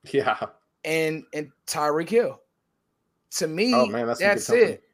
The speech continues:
Speaker 2: Absolutely. But so I don't think that you just put him on the, on the, on the edge and say, "Hey, just go run nine, go run slant, go run comeback." No,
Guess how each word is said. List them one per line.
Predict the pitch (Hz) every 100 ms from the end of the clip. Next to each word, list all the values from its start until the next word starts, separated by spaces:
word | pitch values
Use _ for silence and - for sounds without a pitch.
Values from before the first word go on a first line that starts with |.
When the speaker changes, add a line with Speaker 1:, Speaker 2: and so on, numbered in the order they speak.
| _ _ _ _ _ -
Speaker 2:
Absolutely. | 226 233 233 330 254 135 _ _ _ -
But | 214 - - _ -
so | - 233 214 - _ _ _ _ _
I | 208
don't | 233 240
think | 240 220
that | 214
you | 226
just | 208 196 - _
put | 214 214
him | 202
on | 196 190
the, | 170 - -
on | 185 180
the, | 170 - -
on | 170
the | 175
edge | 180
and | 165
say, | 160 165
"Hey, | 165
just | 156 147
go | 156 151
run | 151 143
nine, | 147 147 131
go | 143
run | 139 135
slant, | - 143 131
go | 135
run | 135 131
comeback." | 131 139 135 131 143
No, | 220 180